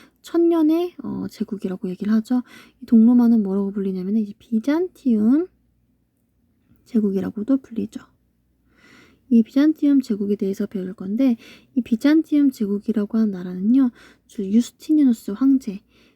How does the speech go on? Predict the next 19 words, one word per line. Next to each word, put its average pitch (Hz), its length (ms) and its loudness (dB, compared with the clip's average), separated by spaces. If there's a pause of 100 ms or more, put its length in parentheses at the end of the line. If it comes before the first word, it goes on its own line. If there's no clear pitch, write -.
(140)
어, 220 440 -2 (220)
대표됩니다. 202 840 -8 (460)
자, - 100 -4
한번 214 240 4
배워보도록 196 560 -4
할게요. 214 480 -2 (400)
자, 226 120 4
비잔티움 294 960 2
제국의 269 600 2
발전과 196 440 -8
쇠퇴. 208 360 -4 (340)
자, 233 60 -4
게르만족이 311 640 6
서유로마 349 640 2
제국을 233 320 -2
멸망시킨 226 760 0
후에도 226 200 2
비잔티움 233 640 -2
제국은요, 196 880 -4